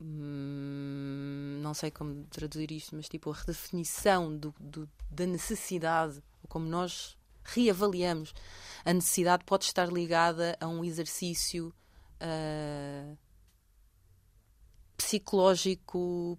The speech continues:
psicanalítico, vá por assim dizer, porque também estou a estudar algumas, eh, tera-,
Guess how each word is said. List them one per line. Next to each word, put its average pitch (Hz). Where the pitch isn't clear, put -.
psicanalítico, 190
vá 170
por 165
assim 170
dizer, 160
porque -
também 160
estou 156
a -
estudar 156
algumas, 160
eh, 165
tera-, 156